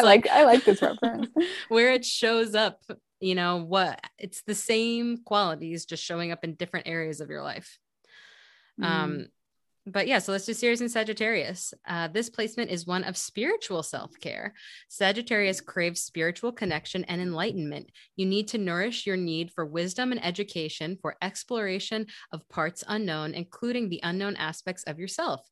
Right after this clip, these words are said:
Speaker 2: Take time for self-reflection and to educate yourself about anything and everything that interests you, especially of a spiritual nature.
Speaker 1: Oh, I like that.
Speaker 3: Mm.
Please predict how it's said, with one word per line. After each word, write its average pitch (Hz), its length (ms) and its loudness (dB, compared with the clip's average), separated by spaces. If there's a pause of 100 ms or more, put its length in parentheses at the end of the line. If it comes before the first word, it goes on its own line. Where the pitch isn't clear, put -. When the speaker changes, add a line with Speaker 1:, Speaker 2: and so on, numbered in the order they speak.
(320)
Speaker 2:
Take 185 220 0
time 220 200 0
for 190 140 -2
self-reflection 185 800 -4
and 175 160 -4
to - 120 -10
educate 220 400 -2
yourself 165 340 -6
about 160 280 -4
anything 233 400 -2
and 226 180 -4
everything 190 360 -4
that 170 200 -6
interests 202 440 -6
you, 156 120 -6
especially - 540 -6
of 156 160 -8
a 151 60 -10
spiritual 143 480 -12
nature. - 400 -16 (760)
Speaker 1:
Oh, 349 120 -6
I 285 60 2
like 185 200 0
that. 175 240 -2
Speaker 3:
Mm. 170 60 -10